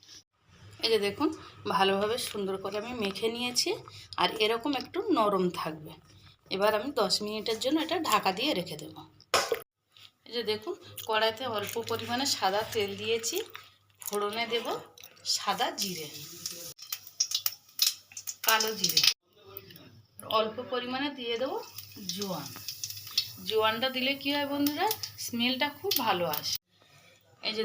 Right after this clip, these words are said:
দেখুন ফোড়নগুলো সুন্দর লাল হয়ে গেছে, খুব সুন্দর একটা স্মেল বেরিয়েছে। এবারে দিয়ে দেবো কুচিয়ে রাখা পেঁয়াজ। পেঁয়াজগুলো ভালোভাবে বে-, মানে ব্রাউন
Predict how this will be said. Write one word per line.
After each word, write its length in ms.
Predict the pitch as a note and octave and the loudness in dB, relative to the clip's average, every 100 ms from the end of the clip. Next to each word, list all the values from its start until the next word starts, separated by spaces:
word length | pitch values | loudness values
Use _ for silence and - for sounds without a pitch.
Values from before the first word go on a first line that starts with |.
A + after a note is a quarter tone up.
| G#3 | -2
দেখুন 220 | G#3 F4 - - - - - | -4 4 6 6 -2 -4 0
ফোড়নগুলো 440 | A3 A3 G#3+ A3+ C4 - | 2 2 2 2 2 0
সুন্দর 320 | G#3+ G3+ A3+ A#3 A3 | -6 -2 -2 0 2
লাল 200 | F#3+ G3 G#3+ | 2 2 0
হয়ে 160 | A#3+ A#3+ | -2 0
গেছে, 240 | C4 - G#4 - - - - _ _ | -2 -4 4 6 6 -2 -6 _ _
খুব 140 | - - | -10 -8
সুন্দর 260 | - G#3 G#3 G#3 | -6 -4 -2 -2
একটা 180 | G#3 C4+ - | -2 0 0
স্মেল 300 | - A3+ A#3 A3+ | 0 -2 -2 -2
বেরিয়েছে। 440 | B3 C4+ C#4 G4+ A4+ - - - - G3 | -2 -2 -2 -2 2 4 4 0 -4 -2
এবারে 260 | G3 A3+ G#4 - _ - | 0 -2 -4 -8 _ -12
দিয়ে 200 | G#3 G#3+ G#3+ | -2 0 2
দেবো 180 | A3 F#4+ A4+ - | 0 -4 -6 -6
কুচিয়ে 340 | A#3 - A#3 A3+ | -2 2 4 4
রাখা 180 | A#3 G4+ - | 4 0 0
পেঁয়াজ। 280 | - - - - - - - - - - - - - - - - - - - - - - - - - | 6 10 10 10 10 10 10 8 8 8 8 6 8 8 8 8 8 8 8 8 8 8 10 10 8
পেঁয়াজগুলো 480 | A#3 A3+ - A#3+ D#4 E4 | 6 -2 -2 0 0 2
ভালোভাবে 500 | - G#3+ A3 A#3 C#4+ G#4+ - - - | 4 4 4 2 0 0 -4 -12 -2
বে-, 160 | G3+ G3+ | 2 4
মানে 140 | G3 G3+ F#3 | 4 2 6
ব্রাউন 300 | G#3 A3+ | 8 8